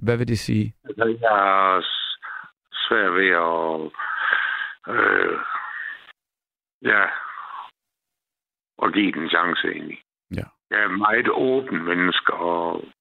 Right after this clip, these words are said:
Speaker 2: og sådan, og, øh, synes selv, jeg er en god mand. Altså, øh, ja, en god mand.
Speaker 1: Mm.
Speaker 2: Men, øh, øh, den er der,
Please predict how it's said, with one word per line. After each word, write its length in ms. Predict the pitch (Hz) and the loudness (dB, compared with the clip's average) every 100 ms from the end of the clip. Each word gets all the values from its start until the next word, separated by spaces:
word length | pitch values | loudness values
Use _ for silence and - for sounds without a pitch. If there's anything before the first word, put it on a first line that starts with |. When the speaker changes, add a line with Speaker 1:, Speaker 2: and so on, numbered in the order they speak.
| _ - - - - - _ | _ -12 -8 -8 -10 -16 _
Speaker 2:
og 140 | 95 85 | -6 -2
sådan, 300 | 92 87 80 | 0 0 2
og, 500 | 80 78 76 78 78 _ _ _ _ - | 2 0 -2 -6 -10 _ _ _ _ 2
øh, 200 | 50 50 - - - - - | 2 2 -4 -18 -12 -6 -2
synes 220 | 104 90 | 2 4
selv, 220 | - 110 | 4 4
jeg 100 | 95 92 | 4 4
er 60 | |
en 80 | 87 | 4
god 220 | 92 107 | 2 2
mand. 260 | 87 85 82 - | 2 0 -2 -8
Altså, 380 | 87 85 85 85 - - - - - _ _ _ _ _ - - - _ - 95 | -6 0 0 0 -4 -8 -6 -6 -8 _ _ _ _ _ -14 -12 -12 _ -6 0
øh, 400 | 92 90 87 82 - - - - _ _ 110 | 4 4 2 -2 -6 -20 -20 -20 _ _ 0
ja, 140 | 98 - - 110 | 0 0 -6 -2
en 60 | |
god 160 | 101 104 | 2 4
mand. 260 | 87 80 - _ 104 | 4 2 0 _ 4
Speaker 1:
Mm. 220 | 107 82 - - - - - _ _ _ - - _ - _ - | 6 4 -2 -16 -10 -10 -12 _ _ _ -20 -20 _ -20 _ -4
Speaker 2:
Men, 180 | 101 95 87 90 95 | 2 2 2 0 0
øh, 680 | 92 87 90 87 85 82 - - - _ _ _ _ _ _ _ _ _ _ _ _ _ - - - _ _ _ _ _ _ _ _ _ _ _ _ _ - | 2 4 6 6 6 2 -2 -8 -16 _ _ _ _ _ _ _ _ _ _ _ _ _ -2 -2 -8 _ _ _ _ _ _ _ _ _ _ _ _ _ -2
øh, 260 | 110 98 - | 0 0 0
den 220 | 110 104 | 0 0
er 120 | 107 | 0
der, 260 | 104 85 | 0 -2